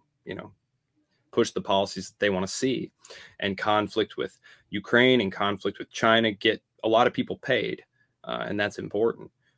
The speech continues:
And, you know, the American people, you know, have become accustomed to just kind of ignoring foreign policy because it just doesn't really touch their lives very much.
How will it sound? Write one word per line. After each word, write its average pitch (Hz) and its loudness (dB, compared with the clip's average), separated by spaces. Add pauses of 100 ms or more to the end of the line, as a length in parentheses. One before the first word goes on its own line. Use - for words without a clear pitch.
(180)
And, 104 -8 (140)
you - -10
know, - -10 (120)
the 110 -4
American 107 -2
people, 107 -2 (260)
you - -12
know, - -14
have 101 -6
become 101 -10
accustomed - -2
to 98 -8
just - -10
kind 95 -4
of - -14
ignoring 123 4
foreign 120 2
policy 113 2
because - -12 (100)
it - -18
just - -14
doesn't 104 -12
really 98 -8
touch - -8
their - -10
lives 107 2
very 107 -2
much. 101 -4